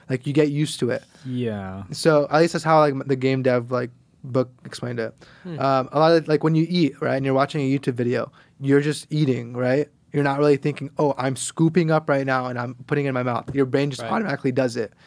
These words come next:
Speaker 1: It's kind of like a program that goes through. Same thing with the computers is it, it simplifies things down to patterns. So that, those ones and zeros become patterns for the computer to read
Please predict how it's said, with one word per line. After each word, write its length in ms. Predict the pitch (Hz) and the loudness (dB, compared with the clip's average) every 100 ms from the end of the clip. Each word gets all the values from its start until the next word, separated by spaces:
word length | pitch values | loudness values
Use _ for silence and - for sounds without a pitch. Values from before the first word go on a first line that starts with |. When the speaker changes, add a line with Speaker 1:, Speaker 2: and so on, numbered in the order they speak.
| - - | -18 -10
Speaker 1:
It's 100 | 123 | -2
kind 100 | 147 | 0
of 60 | |
like 100 | 147 | 0
a 60 | 127 | -2
program 500 | - 151 139 131 123 | 0 2 4 2 -2
that 320 | 123 127 135 | -8 -8 -2
goes 220 | 131 123 | -2 -2
through. 280 | - 120 107 _ - - - _ _ | -4 -6 -6 _ -20 -20 -20 _ _
Same 300 | - 165 165 | -2 0 2
thing 120 | 165 | 2
with 120 | 151 151 | 0 0
the 60 | |
computers 540 | 135 - 196 175 147 135 | -6 0 2 4 2 2
is 300 | 139 135 - - _ _ | 2 2 -2 -18 _ _
it, 260 | 147 147 135 _ _ | 4 4 4 _ _
it 240 | 156 147 - _ - | 2 2 2 _ -12
simplifies 520 | - 170 160 170 160 | 0 2 4 2 2
things 200 | 160 151 | 0 0
down 240 | 135 139 147 | 2 2 0
to 120 | 139 | -4
patterns. 600 | - 127 123 113 - - _ _ - - | -4 -4 -4 -6 -14 -20 _ _ -20 -16
So 420 | - 151 139 139 - | -2 4 4 2 0
that, 240 | 143 143 | -2 2
those 200 | 151 160 | 4 4
ones 280 | 147 143 156 | 2 0 0
and 140 | 151 131 | -2 2
zeros 380 | 135 151 175 | 2 4 2
become 340 | 135 131 147 139 | 0 -2 -2 -2
patterns 440 | 127 131 151 170 | -2 0 0 -2
for 100 | 160 | -4
the 80 | 139 | -4
computer 380 | 135 123 139 127 | -4 -2 0 2
to 60 | |
read 360 | 120 123 165 | 2 2 2